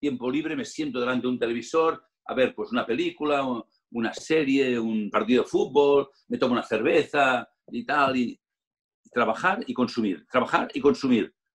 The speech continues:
Pero paremos un momento, dejemos de consumir, cierren una temporada el televisor que verán que no pasa nada, es decir, sí pasa, se van a encontrar mejor, y empiecen a pensar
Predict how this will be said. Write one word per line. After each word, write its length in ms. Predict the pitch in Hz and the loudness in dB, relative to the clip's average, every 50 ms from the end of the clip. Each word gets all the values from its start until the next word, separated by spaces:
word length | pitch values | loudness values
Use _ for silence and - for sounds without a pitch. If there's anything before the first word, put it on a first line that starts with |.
| _ _ _ | _ _ _
Pero 240 | _ 87 80 80 - _ | _ -10 -10 -10 -10 _
paremos 520 | - 80 80 95 120 156 185 170 - - 147 | -2 0 4 4 4 4 4 2 0 2 2
un 140 | 143 127 | 4 6
momento, 580 | 113 113 107 120 131 123 113 101 - 95 95 107 | 6 6 8 8 8 6 6 4 2 0 0 0
dejemos 460 | - - - - 135 147 160 143 - | 0 -2 -2 2 2 2 2 2 2
de 100 | - 139 | 2 2
consumir, 560 | - 143 131 123 - 123 117 120 120 117 - _ - _ _ | 4 4 2 2 2 2 4 4 4 2 0 _ -20 _ _
cierren 460 | _ _ _ - 156 170 165 165 151 135 | _ _ _ 6 6 6 6 6 4 6
una 200 | 123 120 113 - | 6 6 6 4
temporada 460 | 117 104 92 104 110 120 120 110 107 | 0 0 2 4 4 4 6 6 4
el 80 | 95 | 2
televisor 480 | - 98 95 92 90 92 - 113 104 - | 0 -2 -2 -2 -4 -2 -4 -4 -4 -2
que 80 | - 98 | -4 -2
verán 180 | 98 101 98 | -2 -2 -4
que 100 | - 98 | -4 -2
no 140 | 107 123 120 | -2 0 0
pasa 260 | 117 - - - 104 | 0 -4 -4 -6 -8
nada, 340 | 95 85 80 80 87 - - _ _ _ _ | -6 -6 -6 -6 -8 -10 -12 _ _ _ _
es 80 | 101 110 | -2 -2
decir, 180 | 110 98 82 | -2 -2 -2
sí 140 | - - 156 | 0 0 0
pasa, 420 | - 92 - - - 78 73 - _ _ _ | 2 2 -2 -2 -6 -14 -16 -16 _ _ _
se 140 | _ - 110 | _ 0 2
van 100 | 110 110 | 2 2
a 40 | 90 | 2
encontrar 280 | 76 - - 120 143 | -2 -2 -2 0 0
mejor, 400 | - 123 104 - 98 76 71 - _ _ _ _ _ _ _ - _ _ | 0 -2 -4 -4 -6 -6 -6 -10 _ _ _ _ _ _ _ -20 _ _
y 100 | 104 107 | -2 -2
empiecen 480 | 98 95 - 123 131 127 - - - | -2 2 2 0 0 2 0 2 2
a 100 | - 220 | 2 2
pensar 540 | - - 87 - - - - - 123 117 | 2 0 -2 0 -6 -2 2 2 2 2